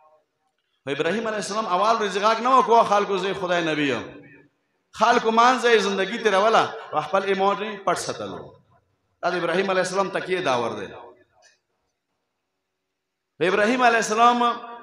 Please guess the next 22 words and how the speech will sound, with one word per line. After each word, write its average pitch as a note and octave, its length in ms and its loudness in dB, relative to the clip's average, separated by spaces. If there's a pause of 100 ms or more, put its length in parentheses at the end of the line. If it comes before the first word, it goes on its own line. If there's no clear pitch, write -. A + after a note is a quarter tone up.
(260)
څه A#3+ 140 -8
خبرې G#3 420 -2
داسې G#3+ 240 -4
وې، G#3+ 120 0
خلکو F#3+ 360 -4
ته F#3 80 -10
څرګندې D#3+ 500 -4
شوې، E3+ 340 -8
چې C#3+ 160 -12
دا D3+ 120 -2
کس F#3+ 340 -6
خو G3 60 -6
یې G#3 160 -4
بتانو F3 460 -2
دښمن C#3 520 -2
دی. A#2 160 -2 (2500)
یو E3 120 0
وخت F#3+ 160 2
داسې G#3 180 -2
راغو، G#3+ 320 2 (1300)
قوم G#3+ 280 6
والا G#3 200 6